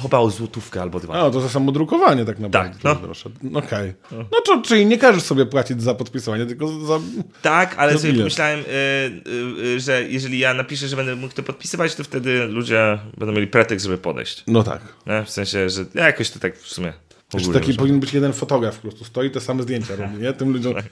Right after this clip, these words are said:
Speaker 2: z tym biletem. I takie,
Speaker 1: Tak.
Speaker 2: e, pieczątka z podpisem, <laughs> taka chamska. O, słuchaj, a jak właśnie masz tę rozpoznawalność, to jak ci się testuje materiał?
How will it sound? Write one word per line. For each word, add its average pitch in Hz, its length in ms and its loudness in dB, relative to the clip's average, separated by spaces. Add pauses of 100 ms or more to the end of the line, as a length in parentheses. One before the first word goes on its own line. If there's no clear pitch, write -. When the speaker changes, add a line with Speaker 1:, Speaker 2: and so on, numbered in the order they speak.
Speaker 2:
z - 80 -20
tym 135 180 4
biletem. 117 480 2
I 160 80 2
takie, 170 240 4
Speaker 1:
Tak. 101 340 -10
Speaker 2:
e, 135 260 6
pieczątka 160 560 2
z 113 80 -10
podpisem, 110 560 -6 (100)
<laughs> 117 80 -4 (100)
taka 123 80 -2
chamska. 117 460 -2 (400)
O, 147 100 -2
słuchaj, 170 520 -2
a 139 320 6
jak 143 240 2
właśnie 147 220 -2
masz 143 120 0
tę 147 100 -2
rozpoznawalność, 123 1120 0 (300)
to - 80 4
jak 202 120 4
ci 123 120 -4
się 117 120 -2
testuje 107 640 -2 (240)
materiał? 101 600 -4